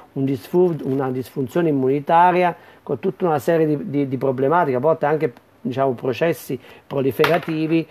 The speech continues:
dovuti proprio alla chiusura del soggetto, eh, che non riesce a sfogare verso l'esterno da un punto di vista comportamentale, si chiude e può produrre addirittura delle neoformazioni, no? Delle, eh, diciamo, può andare in psicosi da un punto di vista omeopatico.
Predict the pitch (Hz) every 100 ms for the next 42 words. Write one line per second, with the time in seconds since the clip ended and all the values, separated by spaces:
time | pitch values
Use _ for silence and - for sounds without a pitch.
0 | - _ - 131 139 143 139 143 147 139
1 | 135 143 131 - 123 120 117 120 - 127
2 | 110 107 95 _ 113 131 135 131 139 160
3 | 156 - 135 - 135 151 123 123 113 135
4 | 143 - - 156 151 165 170 - - -
5 | 135 127 143 139 127 139 135 139 135 180
6 | 185 175 135 131 185 160 156 147 156 -
7 | - - 143 165 156 180 185 151 143 135
8 | 151 160 - 135 135 131 127 123 131 120
9 | 120 113 - 180 135 98 104 143 160 120
10 | 120 120 - - - - 127 123 120 127
11 | 139 135 123 - - _ - - 135 131
12 | 135 127 117 - 127 175 139 113 - 117
13 | 110 123 107 113 - 113 110 107 101 -
14 | -